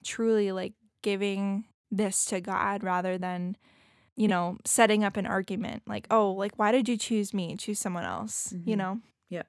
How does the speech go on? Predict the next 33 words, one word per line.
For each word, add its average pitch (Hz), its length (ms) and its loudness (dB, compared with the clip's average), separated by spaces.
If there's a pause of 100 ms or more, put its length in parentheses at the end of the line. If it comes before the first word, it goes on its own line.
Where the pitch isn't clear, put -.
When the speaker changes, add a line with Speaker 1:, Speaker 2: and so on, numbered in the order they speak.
(240)
Speaker 1:
And 240 160 8
this 269 140 6
just 349 220 4
reminded 214 340 4
me 214 160 4
of 208 80 0
a - 20 -16
few 214 140 -4
passages 208 880 0 (280)
in 196 420 0 (100)
First 226 360 0
John 185 460 -2 (140)
explaining 226 540 2
how 202 280 2
Jesus 220 440 -2
was - 160 -6
fully 220 340 2
God 196 380 2
and 208 180 0
fully 196 280 -4
man 185 480 -4 (420)
with 226 160 -2
a 214 60 -4
promise 196 500 -2
to 220 120 -4
save 190 340 -6
our 202 180 -2
sins 185 640 -6
and 202 140 -2
give 190 140 -6
us 190 200 -4
eternal 185 480 -8
life. - 500 -10